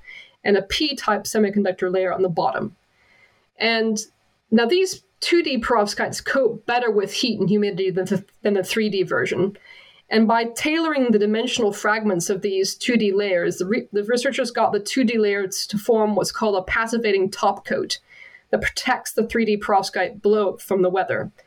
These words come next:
And they did this in an inverted configuration, that is, with the N-type layer on top,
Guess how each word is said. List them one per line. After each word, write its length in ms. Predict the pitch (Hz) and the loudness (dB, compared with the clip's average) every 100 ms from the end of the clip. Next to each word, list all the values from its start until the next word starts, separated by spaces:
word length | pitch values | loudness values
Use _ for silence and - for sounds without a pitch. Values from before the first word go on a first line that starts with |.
| _ _ _ _ - | _ _ _ _ -6
And 160 | 214 233 | 0 2
they 80 | |
did 200 | 233 330 | 2 0
this 180 | 269 254 | -2 -2
in 60 | 240 | 0
an 180 | 220 208 | 0 0
inverted 520 | 226 226 226 240 226 | 0 2 2 -2 -2
configuration, 920 | 220 208 202 190 196 185 - - 180 - | 0 2 2 0 0 -2 0 2 0 0
that 300 | - 170 190 | -10 0 2
is, 160 | 185 175 | 2 0
with 140 | 196 | 0
the 120 | 208 - | 0 0
N-type 520 | 208 208 208 185 185 | 0 0 0 -2 0
layer 280 | 190 185 180 | 0 2 2
on 140 | 170 | 0
top, 360 | - 190 - | 0 0 -2